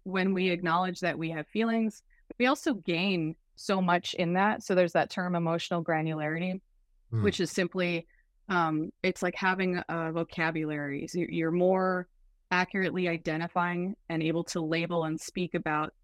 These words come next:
Speaker 1: the feelings you are experiencing.
Speaker 2: Mm.
Speaker 1: And therefore you can have more emotional regulation and,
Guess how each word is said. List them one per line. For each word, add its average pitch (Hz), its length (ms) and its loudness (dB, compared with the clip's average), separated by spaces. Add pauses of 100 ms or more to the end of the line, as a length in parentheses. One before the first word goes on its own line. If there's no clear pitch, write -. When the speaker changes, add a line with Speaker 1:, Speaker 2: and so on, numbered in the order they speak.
(140)
Speaker 1:
the 165 80 -4
feelings 170 560 0
you 160 160 2
are 156 140 2
experiencing. 202 1000 -2 (400)
Speaker 2:
Mm. 110 320 0
Speaker 1:
And 190 160 6
therefore 180 680 4
you 175 160 -2
can 165 260 -4
have 165 300 0
more 160 220 0
emotional 160 720 -2
regulation 165 920 -2 (500)
and, 160 480 0